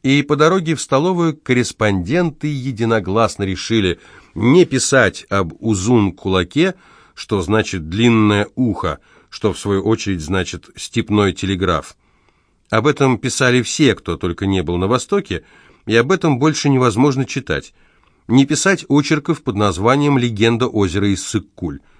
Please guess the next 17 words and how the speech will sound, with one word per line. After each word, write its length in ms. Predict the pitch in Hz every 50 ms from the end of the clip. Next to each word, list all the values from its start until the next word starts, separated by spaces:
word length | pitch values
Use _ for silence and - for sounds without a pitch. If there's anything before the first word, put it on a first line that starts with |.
| _ _ _ -
Довольно 540 | 107 110 107 110 110 104 104 104 104 107
пошлостей 640 | 104 - - 104 92 - - 92 80 - - 92 90
в 80 | 82 78
восточном 560 | 82 95 87 - - 98 87 - 113 117 104
вкусе. 480 | - - - 98 82 - - 78 71 - _ _ _ _ _ _ _ _ _ _ _ _ _ _
На 180 | - - 127 127
опустевшей 580 | 127 143 143 - - 196 190 170 - - 160
трибуне, 680 | 139 - 139 139 110 98 104 104 107 107 104 101 95 85 - _ _ _ _ _ _ _
среди 320 | - - 107 117 113 147
окурков, 840 | 160 160 160 - 175 190 170 - - 160 147 - - - - - - - 69
разорванных 680 | 95 107 117 117 139 175 165 139 131 120 107 95 80
записок 680 | 82 95 113 104 - 120 123 110 - - 90 - - _ _ _ _ _ _ _ _
и 220 | - 90 98 95 90
нанесённого 720 | 98 101 107 104 - - 113 107 98 90 87 85 82 85 82
из 100 | 80 -
пустыни 440 | - - - - - 98 85 76
песка, 520 | 69 - 76 - - - 107 123 160 165